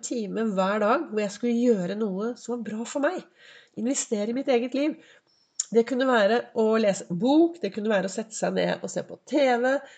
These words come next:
det kunne være å gå en tur, men det var en time hver dag som gjorde meg glad. Og hva skjer da når du gjør en ting fireogtyve dager, og det føles godt? Jo, det blir jo en ny vane, så jeg har fortsatt.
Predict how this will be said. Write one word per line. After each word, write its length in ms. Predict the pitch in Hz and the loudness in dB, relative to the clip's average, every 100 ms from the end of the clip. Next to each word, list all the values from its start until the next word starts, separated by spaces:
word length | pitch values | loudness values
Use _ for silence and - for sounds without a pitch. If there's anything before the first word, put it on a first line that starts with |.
| - | -14
det 80 | 196 | -10
kunne 220 | 190 196 | -6 -2
være 100 | 175 | -2
å 120 | 170 170 | -2 6
gå 140 | 233 | 8
en 100 | 247 | 8
tur, 140 | 294 - | 4 0
men 140 | 240 | 0
det 80 | 247 | 0
var 160 | 262 - - | -2 -2 2
en 160 | 247 277 - | 2 2 -4
time 380 | 294 208 214 370 494 - - | -6 -2 0 0 -2 -6 0
hver 160 | 220 240 | 2 4
dag 160 | 240 349 - _ _ - | 2 0 -4 _ _ -14
som 160 | 226 233 | -6 -2
gjorde 220 | 185 180 | -2 -2
meg 180 | 160 165 | -2 0
glad. 340 | 156 131 147 - _ _ _ _ _ _ _ _ _ _ _ _ | 2 2 0 -6 _ _ _ _ _ _ _ _ _ _ _ _
Og 140 | - 202 | -4 0
hva 160 | 214 226 | 2 0
skjer 320 | - 208 240 | 2 4 4
da 60 | 226 | 2
når 160 | 214 214 | 0 -2
du 60 | 220 | 0
gjør 320 | 185 175 196 | 2 2 0
en 100 | 214 | -2
ting 240 | 202 214 240 _ - - _ _ | -2 -2 -6 _ -20 -20 _ _
fireogtyve 640 | - 254 190 196 220 185 190 | 0 4 4 2 0 0 0
dager, 320 | 180 170 240 - _ _ _ _ _ _ _ _ | 0 4 2 0 _ _ _ _ _ _ _ _
og 160 | 196 220 | -4 -2
det 60 | |
føles 320 | 233 185 190 - | 0 -2 -2 -2
godt? 320 | 285 - - - | -4 -4 -14 -4
Jo, 80 | |
det 160 | 233 254 226 | 0 0 0
blir 160 | 202 196 | 0 2
jo 100 | 240 | 2
en 80 | 269 | 2
ny 100 | 233 233 | 0 4
vane, 460 | 240 185 175 285 277 | 4 4 0 -2 -4
så 160 | - 240 | -4 -2
jeg 60 | |
har 100 | 254 | -2
fortsatt. 540 | - 220 269 294 - | -2 -4 -2 -2 -4